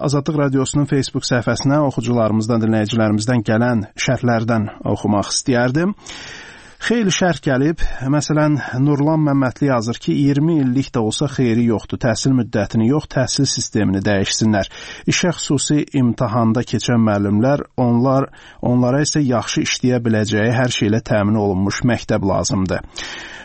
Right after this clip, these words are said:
Rəhim Seyidov yazır, keyfiyyəti dəyişmək, kəmiyyəti dəyişməkdənsə keyfiyyəti dəyişib hətta on illik də eləmək olar təhsili. Sevinc Məhərrəmova, təhsildəki müdirləri dəyişmək lazımdır öncə. Anar Abdullayev, məncə heç nə,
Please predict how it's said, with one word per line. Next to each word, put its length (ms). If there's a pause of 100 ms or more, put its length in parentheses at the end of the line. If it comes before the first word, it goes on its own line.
(120)
Rəhim 240
Seyidov 400
yazır, 320
keyfiyyəti 540
dəyişmək, 540 (120)
kəmiyyəti 460
dəyişməkdənsə 720 (100)
keyfiyyəti 540
dəyişib 340
hətta 320
on 300
illik 260
də 200 (360)
eləmək 480
olar 240
təhsili. 560 (360)
Sevinc 440
Məhərrəmova, 600 (340)
təhsildəki 680 (100)
müdirləri 540
dəyişmək 480
lazımdır 480
öncə. 300 (480)
Anar 360
Abdullayev, 600 (400)
məncə 260
heç 320
nə, 140